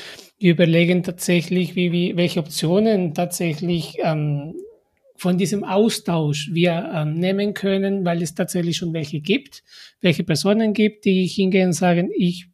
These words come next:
bin jung, ich möchte gerne. Ähm,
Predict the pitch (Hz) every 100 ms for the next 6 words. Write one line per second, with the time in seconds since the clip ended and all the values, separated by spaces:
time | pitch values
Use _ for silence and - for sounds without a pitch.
0 | _ 539 466 - _ _ _ _ 480 285
1 | 160 160 165 226 269 269 180 190 170 -
2 | 147 151 170 202 240 285 - - - -
3 | - - - - 185 185 185 190